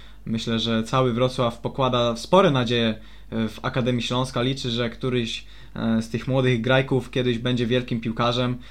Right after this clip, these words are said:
na arenie międzynarodowej, światowej może. E, tego oczywiście życzymy, e, Akademii i myślę, że Mateusz Stawny naprawdę dał dobrą reklamę Akademii, że, e, trenując tam całe życie, bo on tam trenuje od najmłodszych lat,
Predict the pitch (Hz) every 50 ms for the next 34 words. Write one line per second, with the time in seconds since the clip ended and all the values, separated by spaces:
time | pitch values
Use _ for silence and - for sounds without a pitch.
0 | - - - 110 110 110 110 110 113 113 - 117 117 120 120 120 117 113 117 120
1 | 113 107 113 113 110 113 110 117 120 127 131 123 113 113 - 127 110 - 139 135
2 | 139 139 139 135 131 131 123 127 131 123 123 123 - - - - - - - 113
3 | 113 110 110 110 110 110 110 110 - 143 131 127 123 120 120 120 120 - 127 123
4 | 120 - 127 117 120 117 - - 123 120 120 117 113 113 - - - - - -
5 | - - 110 110 110 - - 117 117 123 120 123 127 131 139 143 139 135 - 127
6 | 123 123 123 127 123 - 131 123 117 120 120 120 120 117 117 117 123 131 123 120
7 | - 131 123 127 123 120 117 117 135 131 123 123 123 120 113 113 - - - -
8 | - - - 110 110 117 117 117 113 147 143 135 139 131 123 131 127 139 143 131
9 | 127 117 107 101 - - - - - 117 - 127 113 113 117 120 131 127 110 107
10 | 117 113 113 110 110 - - - - - - - - - 120 113 110 110 110 107
11 | 104 - 123 123 123 127 123 113 - - 117 113 113 139 131 131 123 113 123 127
12 | - 139 117 120 117 113 123 113 113 117 120 120 120 117 117 117 113 113 113 117
13 | 123 131 131 - - 120 - 123 123 131 139 139 - -